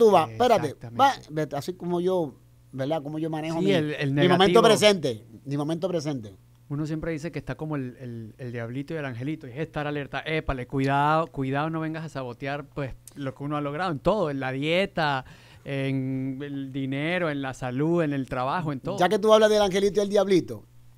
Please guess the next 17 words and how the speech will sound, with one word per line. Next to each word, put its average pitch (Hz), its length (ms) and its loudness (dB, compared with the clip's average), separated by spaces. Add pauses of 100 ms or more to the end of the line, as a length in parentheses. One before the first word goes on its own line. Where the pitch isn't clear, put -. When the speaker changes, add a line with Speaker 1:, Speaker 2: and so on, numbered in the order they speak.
(300)
Speaker 1:
cuando 135 180 -4
yo 147 120 -2
tenía 190 300 4
veinticinco 185 720 -2
años, 120 340 -2 (100)
veintiséis 123 480 -6
años, 117 280 -4 (760)
pues 120 120 -8
yo 123 80 -6
tenía 160 500 0 (200)
el 131 100 -6
angelito 165 460 -4
aquí 160 320 -12 (120)
y 127 100 -12
tenía 120 260 -8
el 139 80 -10
diablito. 151 480 -10